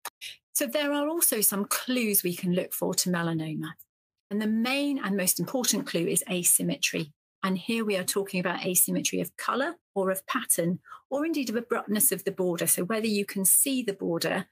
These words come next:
easily or not easily all the way round. When we talk about symmetry here, we're talking about concentric symmetry. And the way I like to think about this is that if you cut it up like a pizza,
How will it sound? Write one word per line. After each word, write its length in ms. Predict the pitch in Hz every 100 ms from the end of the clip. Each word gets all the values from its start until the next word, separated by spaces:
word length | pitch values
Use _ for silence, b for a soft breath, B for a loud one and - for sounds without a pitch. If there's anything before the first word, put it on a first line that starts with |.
| B B B -
easily 580 | 233 226 226 170 190 226
or 260 | - 170 156
not 260 | - 254 247
easily 460 | 185 175 156 175 -
all 160 | 180 170
the 80 |
way 160 | 160 160
round. 400 | 170 160 156 170 _ _ _ _ _ _ _ - - _
When 160 | 214 202
we 80 | 202
talk 240 | 233 233
about 240 | 226 180
symmetry 420 | - 226 - - 175
here, 260 | 160 165
we're 140 | 170 180
talking 400 | - 202 190 185
about 240 | 185 -
concentric 760 | - 196 196 - 226 226 - -
symmetry. 580 | 175 170 - - 175 - B B -
And 100 | 214
the 60 |
way 180 | 214 247
I 100 | 269
like 200 | 240 196
to 100 | -
think 220 | - 262 -
about 260 | 175 175
this 320 | - 185 - - B B B
is 120 | 202
that 180 | 196 233
if 120 | 226
you 80 | 214
cut 320 | - 330 -
it 160 | 302 220
up 220 | - -
like 240 | 202 196 -
a 60 |
pizza, 720 | - - 220 - - 151 180